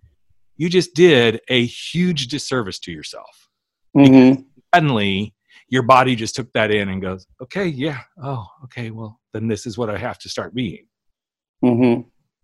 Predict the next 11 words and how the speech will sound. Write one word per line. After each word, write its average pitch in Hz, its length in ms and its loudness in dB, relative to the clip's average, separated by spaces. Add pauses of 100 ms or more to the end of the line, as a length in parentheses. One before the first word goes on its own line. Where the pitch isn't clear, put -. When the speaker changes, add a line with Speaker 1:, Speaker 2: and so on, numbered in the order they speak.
(220)
Speaker 1:
you 104 80 -12
see 143 120 -6
that 147 100 10
a 147 60 10
lot? 151 340 10
Speaker 2:
For - 180 -20
sure. - 240 -10 (520)
Yeah, 170 260 8
I - 120 -2
see 160 200 2
that. 147 280 8